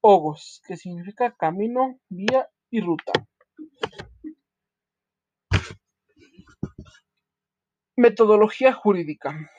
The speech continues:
Es la forma de abordar las realidades y dimensiones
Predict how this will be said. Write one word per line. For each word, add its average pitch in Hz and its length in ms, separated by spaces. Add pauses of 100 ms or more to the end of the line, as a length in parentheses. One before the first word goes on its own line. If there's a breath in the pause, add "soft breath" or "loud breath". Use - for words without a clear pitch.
(500 soft breath)
Es 240 180
la 247 120
forma 240 380
de 185 100
abordar 175 480 (200)
las 180 260
realidades 185 760
y 202 120
dimensiones 160 1000